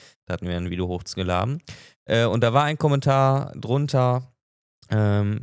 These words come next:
da hat einer geschrieben, "Ich könnte mir vorstellen, dass diese älteren Personen nahe der Ausgangstür sitzen wollen,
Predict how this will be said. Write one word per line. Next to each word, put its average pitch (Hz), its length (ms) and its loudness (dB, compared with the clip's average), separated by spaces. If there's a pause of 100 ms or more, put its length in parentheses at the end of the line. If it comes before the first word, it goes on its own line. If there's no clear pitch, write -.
(120)
da 101 120 -4
hat 101 100 -2
einer 104 200 0
geschrieben, 107 320 -4
"Ich 98 100 -6
könnte 135 220 0
mir 123 140 0
vorstellen, 135 680 2
dass 117 160 0
diese 123 180 0
älteren 143 320 0
Personen 135 460 2
nahe 131 180 0
der 123 140 0
Ausgangstür 117 600 0
sitzen 95 360 -4
wollen, 101 320 2